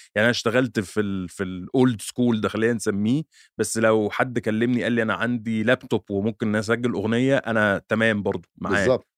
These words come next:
Speaker 2: لأنه أنت بدك برضو تكون، يعني، جزء من الواجب عليك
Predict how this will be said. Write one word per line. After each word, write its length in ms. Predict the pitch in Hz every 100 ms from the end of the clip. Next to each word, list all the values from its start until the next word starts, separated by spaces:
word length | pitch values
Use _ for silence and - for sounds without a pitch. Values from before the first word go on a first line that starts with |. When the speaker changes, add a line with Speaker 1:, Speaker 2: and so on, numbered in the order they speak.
| -
Speaker 2:
لأنه 260 | 110 123 139
أنت 140 | 185
بدك 280 | 196 156 160
برضو 240 | 185 175 143
تكون، 320 | - 170 113
يعني، 240 | 90 87
جزء 340 | 92 143 147 156
من 200 | 127 123 117 107 101 92 90 - -
الواجب 460 | 98 117 120 98 73
عليك 340 | 92 104 90